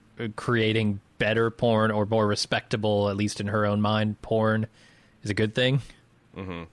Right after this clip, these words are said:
Speaker 2: Well, that's
Speaker 1: Something
Speaker 2: so fun.
Speaker 1: story.
Speaker 2: Like, when she goes to the gr-, this Grindhouse operation and she sees that they got bigger sets and there's makeup
Speaker 1: Yeah.
Speaker 2: artists and there's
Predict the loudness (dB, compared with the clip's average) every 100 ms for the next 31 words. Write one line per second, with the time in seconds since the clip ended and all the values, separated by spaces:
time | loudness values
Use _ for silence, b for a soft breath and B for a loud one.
0 | -18 B B 2 4 6 4 2 2 2
1 | 2 0 -2 -2 -2 -2 -2 -2 0 0
2 | 0 -2 -4 -4 -6 -6 -4 -2 -2 0
3 | 0 0 0 -2 -2 -2 -2 -2 -4 -4
4 | -6 -6 -6 -4 -4 -4 -4 -2 -4 -6
5 | -4 -4 -4 -4 -6 -6 -4 0 2 2
6 | 0 -4 -6 -6 -6 -2 -2 0 -2 2
7 | 2 2 0 -2 -4 -6 -6 -4 -4 -2
8 | -4 -6 -10